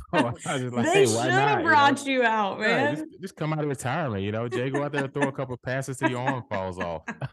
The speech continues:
Speaker 1: <laughs>
Speaker 2: <laughs>
Speaker 1: But I'll say this, um, I thought he would, I thought he had retired, honestly.
Speaker 2: Mm-hmm.
Speaker 1: And then now officially, I know that he didn't retire,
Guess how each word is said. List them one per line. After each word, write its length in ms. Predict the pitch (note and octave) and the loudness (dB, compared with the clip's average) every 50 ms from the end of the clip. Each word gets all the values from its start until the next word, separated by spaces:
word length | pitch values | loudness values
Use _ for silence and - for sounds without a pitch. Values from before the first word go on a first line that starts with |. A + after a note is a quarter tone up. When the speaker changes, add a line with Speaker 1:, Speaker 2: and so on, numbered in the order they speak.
| - | -2
Speaker 1:
<laughs> 220 | - D3 B2 B2+ - - - - _ _ - - | 0 0 0 0 -2 -6 -10 -14 _ _ -12 -6
Speaker 2:
<laughs> 140 | G#3 F#3+ - _ _ - - D3+ - - _ - - - _ _ - - - - - - - | -6 -6 -6 _ _ -10 -10 -10 -10 -10 _ -20 -20 -20 _ _ -20 -14 -12 -10 -10 -6 -4
Speaker 1:
But 500 | F#3+ D3+ A#2 C#3 D3 D#3 D3 C3 - - _ _ _ _ _ _ _ - | -6 -4 -2 0 0 2 2 0 -2 -4 _ _ _ _ _ _ _ -8
I'll 180 | - C3+ D#3+ E3 | -4 -2 -2 -2
say 240 | - - D3+ C#3+ C#3 | -2 0 0 0 2
this, 380 | C#3 C#3 C3 A#2 - - - - | 0 0 -2 -2 -4 -8 -12 -10
um, 540 | G2 G#2+ A2 G#2+ G#2+ G#2+ G#2 G2+ G#2 G2+ _ _ _ _ _ _ _ _ _ _ _ _ _ _ _ _ _ _ _ _ _ _ _ _ _ _ _ _ _ _ _ - - | -8 -6 -6 -6 -6 -6 -6 -8 -10 -14 _ _ _ _ _ _ _ _ _ _ _ _ _ _ _ _ _ _ _ _ _ _ _ _ _ _ _ _ _ _ _ -4 -4
I 40 | D#3 | -4
thought 260 | D#3 - E3 C#3+ B2+ | 0 2 4 4 6
he 80 | C3+ C3 | 6 6
would, 180 | B2+ A#2 A2 G2 F#2+ - | 6 6 4 2 0 0
I 100 | - A#2+ | -2 -2
thought 180 | - C#3 A#2+ A2+ | 0 0 0 2
he 100 | G#2+ G2+ | 2 0
had 80 | F2+ | 0
retired, 480 | D#2 D#2 - - G2 F#2 F#2 F2+ F2 - | -2 -4 -6 -6 -6 -4 -4 -4 -4 -6
honestly. 640 | - F2 F2+ F#2+ F#2 - G2 F#2+ F#2+ F#2 - - - - - | -6 -6 -6 -6 -8 -8 -6 -6 -6 -6 -6 -10 -16 -12 -8
Speaker 2:
Mm-hmm. 80 | G#3 | -4
Speaker 1:
And 240 | G#3 - E2+ - - | -4 -2 -2 -2 -2
then 260 | F#2 F2+ F2+ F2 E2+ | -2 -2 -2 -2 -2
now 200 | F2 F2+ F#2 F2+ | -2 0 0 -2
officially, 440 | E2 - - G2+ G2 - - F#2 F2 | -2 -4 -4 -6 -6 -4 -4 -4 -2
I 120 | E2 E2 D#2+ | -2 -2 -2
know 180 | E2 F2 F2+ E2+ | -2 -2 -2 -2
that 120 | E2 E2 | -2 -4
he 100 | F2 E2+ | -4 -8
didn't 300 | D2+ D2 F2+ G2+ D#2 D#2 | -6 -2 -2 -2 -2 -4
retire, 640 | D#2+ D2+ - E2+ D#2 D2 D2 D2 D#2 D#2 - - | -8 -8 -6 -6 -6 -6 -6 -6 -8 -10 -12 -18